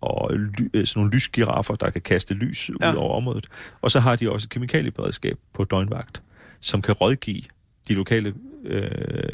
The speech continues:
Speaker 1: redningsberedskaber, brandfolk, indsatsledere i, "Jeg står over for en tankbil, der er ild i den, der står den og den forkortelse på."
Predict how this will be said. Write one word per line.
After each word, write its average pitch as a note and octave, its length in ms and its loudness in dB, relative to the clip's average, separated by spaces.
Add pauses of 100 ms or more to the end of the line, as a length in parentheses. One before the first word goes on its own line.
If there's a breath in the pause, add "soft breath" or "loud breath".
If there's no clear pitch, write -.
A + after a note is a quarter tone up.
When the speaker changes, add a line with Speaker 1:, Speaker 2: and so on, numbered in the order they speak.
(120)
Speaker 1:
redningsberedskaber, A2 680 0
brandfolk, G2 500 0
indsatsledere G2+ 600 0
i, - 180 -2 (380 loud breath)
"Jeg A2+ 100 8
står A2+ 380 0
over G2 220 0
for - 360 -2
en F#2+ 120 -6
tankbil, A#2 480 -2 (220)
der A2 60 4
er G2 80 4
ild C#3 240 0
i C#3 60 2
den, C#3 180 -6 (200)
der - 80 4
står C3 260 2
den B2 340 2
og A2+ 140 0
den A#2 160 0
forkortelse A2+ 500 -2
på." G#2 260 0